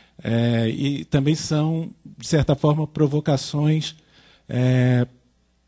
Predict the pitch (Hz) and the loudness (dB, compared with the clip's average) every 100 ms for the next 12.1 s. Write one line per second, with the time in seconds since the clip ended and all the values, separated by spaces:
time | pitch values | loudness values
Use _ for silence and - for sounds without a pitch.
0 | _ _ _ _ _ _ - - 117 110 | _ _ _ _ _ _ -14 -6 -2 -2
1 | - 151 135 147 131 151 160 160 - 143 | 4 4 8 6 6 4 4 2 0 -4
2 | 160 147 - 143 147 135 - 175 - 156 | -2 -4 0 0 2 0 2 0 0 0
3 | 143 156 147 143 139 139 131 135 135 139 | 4 4 4 0 -4 -6 -4 -4 -4 -2
4 | 131 - 131 127 - 127 120 - 117 113 | -4 -2 -2 -2 -2 -4 -4 -4 -4 -4
5 | 110 - - - - _ - - 113 113 | -8 -14 -20 -20 -20 _ -10 -4 -2 0
6 | 113 110 107 - _ - 113 120 139 143 | 0 -2 -4 -8 _ -10 -2 2 4 4
7 | 131 156 165 165 - 160 151 156 151 135 | 6 6 6 2 4 6 6 4 0 2
8 | 135 135 139 135 135 - 123 - 123 123 | 0 0 -2 0 -4 -6 -10 -8 -8 -8
9 | 135 127 127 123 123 120 120 117 123 127 | -6 -6 -6 -6 -6 -6 -6 -6 -4 -4
10 | 123 123 147 143 135 131 131 _ _ _ | 2 4 4 2 -2 -8 -10 _ _ _
11 | - 123 127 - 139 127 120 117 117 120 | -6 -2 -2 0 2 2 0 -4 -4 -8